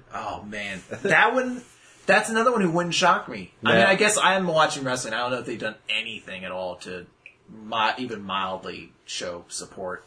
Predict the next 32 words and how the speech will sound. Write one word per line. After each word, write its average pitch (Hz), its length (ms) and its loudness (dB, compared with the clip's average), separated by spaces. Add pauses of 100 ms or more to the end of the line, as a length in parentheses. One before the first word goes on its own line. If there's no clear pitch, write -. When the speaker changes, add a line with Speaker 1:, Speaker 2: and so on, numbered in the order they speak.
(140)
Speaker 1:
either 92 240 -8
one 92 220 -12
way 90 120 -12
or 90 80 -16
the 90 120 -14
other, 87 300 -10
but 92 140 -10
Speaker 2:
Mm-hmm. 101 220 -4 (720)
Speaker 1:
I 139 80 2
would 135 140 2
not 123 200 0
be 135 80 0
shocked 135 340 2
if 151 80 0
that's 147 280 2
something 120 220 0
that 107 120 -4
came 107 240 -8
up 101 160 -8
at 101 140 -8
one 98 180 -10
point. 107 300 -10 (640)
Speaker 2:
It 92 60 -10
definitely 101 360 2
could. 113 180 0 (680)
Speaker 1:
Uh, 123 720 -4
let's - 180 -8
see. - 360 -10 (2750)
Uh, 127 120 2
these 156 200 4
are 143 100 4
Politico's 123 1040 -2